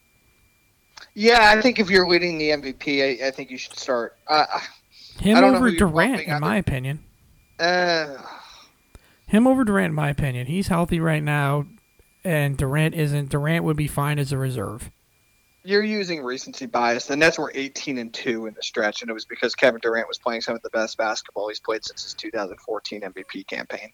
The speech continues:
Speaker 2: Sure, but look at the Sixers over the past couple weeks.
Speaker 1: I'm not disagreeing with you. I'm just saying if we're gonna say the Sixers are doing that, the Nets did the same thing. It was because of Kevin Durant.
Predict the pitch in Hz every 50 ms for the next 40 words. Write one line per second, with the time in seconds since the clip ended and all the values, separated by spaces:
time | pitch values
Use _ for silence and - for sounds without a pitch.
0 | _ _ - - - 294 311 320 247 170 165 185 208 - 131 113 208 - - 247
1 | 277 - - 262 202 208 180 156 156 143 135 160 147 139 - - - 147 139 139
2 | 131 131 131 117 - - - - - _ - - - 185 185 170 160 165 170 165
3 | 170 165 165 180 170 - 180 143 156 185 254 320 254 - 147 135 135 139 139 135
4 | 139 139 - 214 214 208 170 151 147 - 139 139 143 143 139 - - 143 135 135
5 | - - 160 - - 156 143 139 - - 139 135 131 139 185 214 175 - - 135
6 | 135 139 139 139 - - 135 - - - - 147 139 - - 214 247 220 131 -
7 | _ _ _ 131 120 - - - - 120 - - - 131 120 - 123 135 240 -